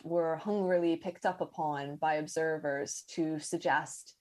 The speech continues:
that there was something physical going on between them. I think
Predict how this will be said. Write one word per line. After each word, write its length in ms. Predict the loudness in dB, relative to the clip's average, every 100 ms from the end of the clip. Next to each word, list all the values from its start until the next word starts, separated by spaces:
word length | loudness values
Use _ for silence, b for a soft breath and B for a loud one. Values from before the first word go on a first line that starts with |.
| _ -4
that 120 | 0
there 160 | 0 4
was 300 | 6 4 2
something 360 | -4 -4 -8
physical 360 | -8 -10 -8 -6
going 260 | -4 -4 -4
on 220 | -6 -8
between 340 | -10 -10 -6
them. 320 | -4 -4 -4 -8 b b b -2
I 120 | 0
think 360 | 0 -2 -2